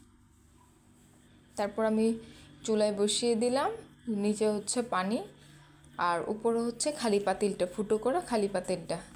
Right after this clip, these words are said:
এইখান থেকে যখন ভাপ উঠবে, ভাপে হবে পিঠাটা। তারপর বসিয়ে দিয়ে এসে আমি নারকেল কুড়িয়ে নিচ্ছি। এই নারকেলটা খুবই মজাদার খেতে।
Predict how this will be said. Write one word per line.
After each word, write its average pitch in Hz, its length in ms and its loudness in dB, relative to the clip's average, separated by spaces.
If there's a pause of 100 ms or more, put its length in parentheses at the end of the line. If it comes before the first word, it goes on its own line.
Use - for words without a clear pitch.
এইখান 185 500 -4
থেকে 208 240 -4
যখন 220 240 -2
ভাপ 202 280 -6
উঠবে, 220 240 -4 (140)
ভাপে 202 320 -4
হবে 170 320 -4
পিঠাটা। - 360 -12 (640)
তারপর 233 340 2 (180)
বসিয়ে 240 320 0
দিয়ে 226 180 2
এসে 233 180 -4
আমি 214 120 0
নারকেল 202 420 -2
কুড়িয়ে 233 340 2
নিচ্ছি। 240 420 0 (720)
এই 190 140 -4
নারকেলটা 214 680 -2 (380)
খুবই 262 320 0
মজাদার 202 640 2
খেতে। 190 340 -4